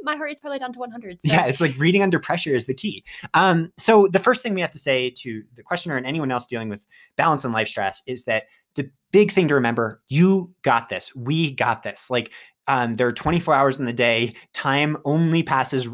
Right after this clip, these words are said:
Speaker 2: quickly in retrospect. You, we can all do this. We can fit it in. We can make it happen. But we have to stand up to people that say that you can't do it all. You can't do all these things. Like, you can totally make it happen. Um, and there are a lot of different ways you can do it.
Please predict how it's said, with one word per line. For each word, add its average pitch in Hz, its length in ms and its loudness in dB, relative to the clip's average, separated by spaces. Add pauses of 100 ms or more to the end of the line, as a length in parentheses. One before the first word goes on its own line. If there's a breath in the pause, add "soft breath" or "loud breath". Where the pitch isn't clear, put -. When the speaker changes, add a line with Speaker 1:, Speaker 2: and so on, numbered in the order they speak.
(120)
Speaker 2:
quickly 135 400 -2
in 110 120 -8
retrospect. 120 640 -4 (220 loud breath)
You, 131 280 -6
we 143 200 -6
can 143 140 -2
all 135 140 4
do 123 160 -2
this. 104 200 -4
We 117 80 -6
can 117 120 -4
fit 139 200 -2
it 139 120 0
in. 127 140 0
We 117 100 -4
can 113 160 -6
make 113 160 -4
it 113 80 -10
happen. 98 380 -10 (300 loud breath)
But 143 260 4
we 131 120 -6
have 139 240 -2
to - 160 -4 (220)
stand 160 360 0
up 143 160 0
to 135 100 -10
people 135 280 -6
that 120 200 -6
say 117 460 2 (200 loud breath)
that - 140 -8
you 131 100 -10
can't 143 340 -6
do 127 140 -4
it 113 80 -2
all. 107 120 0
You 107 140 -6
can't 131 300 -4
do 117 140 -4
all 110 100 0
these 104 200 -8
things. 104 220 -12
Like, 123 160 -12
you - 60 -20
can 240 240 -6
totally 247 400 -2
make 233 200 -4
it 233 60 -4
happen. 113 520 -2 (260 loud breath)
Um, 135 480 4
and 143 300 2
there 139 120 6
are 139 40 4
a 135 100 0
lot 151 180 4
of 135 140 -2
different 139 240 -2
ways 123 160 2
you 113 40 -6
can 117 80 -4
do 123 120 0
it. 92 180 -4